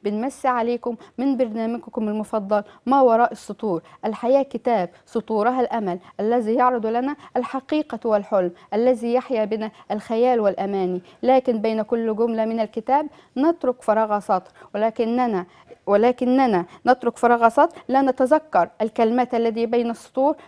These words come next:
فنوف-، سوف نبحث عنها ما بعد السطور. والآن معانا ومعكم مصفف الشعر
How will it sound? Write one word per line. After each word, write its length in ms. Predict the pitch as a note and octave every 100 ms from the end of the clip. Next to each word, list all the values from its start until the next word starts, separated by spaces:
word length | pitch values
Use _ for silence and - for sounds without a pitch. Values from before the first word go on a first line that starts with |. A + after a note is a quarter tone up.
| _
فنوف-، 540 | A3 A3 B3 B3 - -
سوف 340 | C4 C4+ B3+
نبحث 420 | A#3 C#4+ - A3+
عنها 420 | A3 A#3 A#3 A#3 A#3 -
ما 200 | A3 G#3+
بعد 400 | G#3 C4 B3 A3 G#3+
السطور. 580 | G3 - A3 - G#3 E3+ - - -
والآن 720 | - G3+ G3+ - - B3 C#4 C#4 - - _ G#3
معانا 520 | G3 A3+ C4 A3 F3
ومعكم 600 | G#3+ G#3 B3 C4 B3+ B3+ A3
مصفف 600 | G#3 - C4+ - A3 -
الشعر 520 | G#3 - A3 E3+